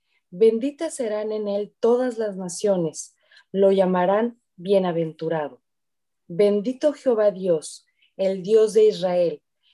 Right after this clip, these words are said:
el único que hace maravillas. Bendito su nombre glor-,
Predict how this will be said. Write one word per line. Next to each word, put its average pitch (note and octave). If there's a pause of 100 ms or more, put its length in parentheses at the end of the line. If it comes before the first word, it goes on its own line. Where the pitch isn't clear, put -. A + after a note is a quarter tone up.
(100)
el G#3+
único C#4
que G#3+
hace G#3
maravillas. F3+ (340)
Bendito A3
su B3+
nombre A#3
glor-, G3+